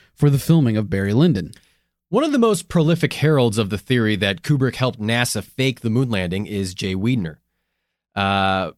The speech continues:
Speaker 2: or Widener. Widener, who <laughs> has published two documentaries on the subject, titled Kubrick's Odyssey One and Two,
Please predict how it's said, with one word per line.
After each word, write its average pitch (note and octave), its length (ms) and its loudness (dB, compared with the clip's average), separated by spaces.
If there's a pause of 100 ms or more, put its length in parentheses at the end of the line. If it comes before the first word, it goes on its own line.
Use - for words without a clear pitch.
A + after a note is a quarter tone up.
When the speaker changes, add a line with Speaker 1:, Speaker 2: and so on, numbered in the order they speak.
(260)
Speaker 2:
or G2 140 -6
Widener. F#2+ 480 -4 (320)
Widener, D#3+ 340 -4 (640)
who G3 340 4
<laughs> - 0 -
has F3 500 4
published F3+ 480 2
two B3+ 160 2
documentaries D3 640 2
on A2+ 60 0
the A2 80 0
subject, A2 500 -4 (560)
titled B2+ 480 0
Kubrick's D3+ 360 2
Odyssey B2+ 420 0
One F#2+ 320 -2
and F#2 160 -4
Two, A2 300 -2